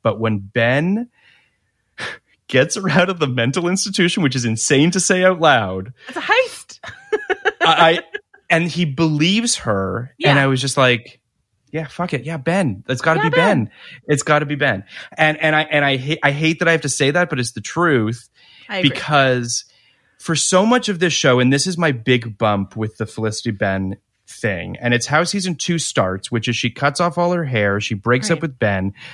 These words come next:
Speaker 1: because he's not worthy of her. And for so much of this show, I feel like he's not worthy of her.
Speaker 2: Hmm.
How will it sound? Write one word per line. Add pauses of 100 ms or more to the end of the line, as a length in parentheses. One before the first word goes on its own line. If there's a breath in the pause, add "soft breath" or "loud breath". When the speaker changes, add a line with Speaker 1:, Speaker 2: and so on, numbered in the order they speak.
(100)
Speaker 1:
because
he's
not
worthy
of
her. (340 loud breath)
And
for
so
much
of
this
show,
I
feel
like
he's
not
worthy
of
her. (100)
Speaker 2:
Hmm.